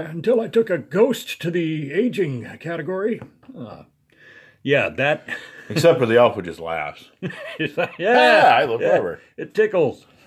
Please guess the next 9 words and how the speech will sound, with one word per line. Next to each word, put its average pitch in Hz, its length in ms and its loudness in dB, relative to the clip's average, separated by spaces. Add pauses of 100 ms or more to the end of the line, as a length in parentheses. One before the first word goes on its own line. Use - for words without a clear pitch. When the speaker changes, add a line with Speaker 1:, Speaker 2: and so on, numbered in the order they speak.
(920)
Speaker 2:
What - 200 -10
the 135 80 -4
hell 156 180 2
are 139 40 0
you 143 100 -4
guys 104 220 0
worried 85 200 -8
about? 76 220 -10 (680)
So, 127 480 4